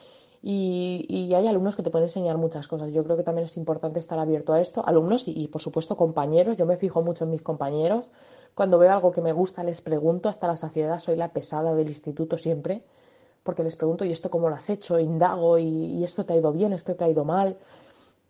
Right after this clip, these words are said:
Y me gusta mucho ver si las cosas funcionan, si no funcionan, cómo las han cambiado para que funcionen, si esto le funciona con este tipo de alumnado o no. No sé, creo que tenemos mucho que aprender y mira, yo estoy dispuesta a pasar por <laughs> casi infinitos centros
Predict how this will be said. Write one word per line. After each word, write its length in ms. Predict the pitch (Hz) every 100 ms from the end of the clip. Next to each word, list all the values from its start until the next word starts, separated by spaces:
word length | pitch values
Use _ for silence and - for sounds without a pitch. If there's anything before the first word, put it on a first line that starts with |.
| _ _ _ -
Y 100 | 185
me 100 | 165
gusta 280 | 190 214
mucho 280 | 180 185 165
ver 240 | 165 170 165
si 140 | 175
las 160 | 165 -
cosas 240 | 180 175
funcionan, 560 | - 165 190 190 170 160
si 100 | 170
no 80 | 175
funcionan, 680 | 170 - 175 175 165 160 165 _ _ _
cómo 180 | 202 185
las 160 | 175 185
han 80 |
cambiado 420 | 165 160 165 185 165
para 120 | 165
que 100 | 185
funcionen, 680 | 165 147 175 185 175 160 - _ _ _
si 220 | - 185
esto 240 | 180 180 185
le 280 | 180 180 175
funciona 360 | 175 175 175
con 120 | 175 170
este 200 | - 165
tipo 240 | 185 170
de 80 | 165
alumnado 540 | 160 156 180 180 170
o 120 | 156
no. 300 | 156 180 175 - _ _ _ _ _ _ _ _ _ _ _ -
No 140 | 208
sé, 120 | 165 160
creo 180 | 196
que 80 | 196
tenemos 340 | 190 185 175 185
mucho 200 | 175 175
que 80 |
aprender 480 | 170 156 151 190 269 - _ _ _
y 160 | 185 160
mira, 260 | 160 151
yo 100 | 180
estoy 180 | 170 185
dispuesta 380 | 175 - 170 175
a 20 |
pasar 600 | 170 175 170 170 165 165
por 200 | 165 165
<laughs> 260 | 160 - 185
casi 220 | 196 208
infinitos 480 | 185 175 180 175 -
centros 440 | 196 202 226